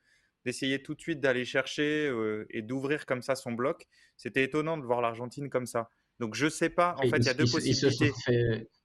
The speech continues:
Speaker 2: ils se sont fait bouffer physiquement dans les petits espaces aussi, Dan, hein.
Speaker 1: Ouais, mais parce que, mais parce que ils, à un moment, ils, ils se sont fait bouffer au moment où ils avaient, heu,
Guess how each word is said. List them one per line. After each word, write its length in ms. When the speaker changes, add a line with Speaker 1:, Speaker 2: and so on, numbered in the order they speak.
Speaker 2:
ils 80
se 100
sont 140
fait 140
bouffer 320
physiquement 400
dans 80
les 100
petits 200
espaces 340
aussi, 180
Dan, 200
hein. 160
Speaker 1:
Ouais, 220
mais 140
parce 220
que, 320
mais 140
parce 260
que 420
ils, 280
à 60
un 20
moment, 460
ils, 260
ils 60
se 80
sont 220
fait 160
bouffer 340
au 100
moment 400
où 80
ils 220
avaient, 440
heu, 40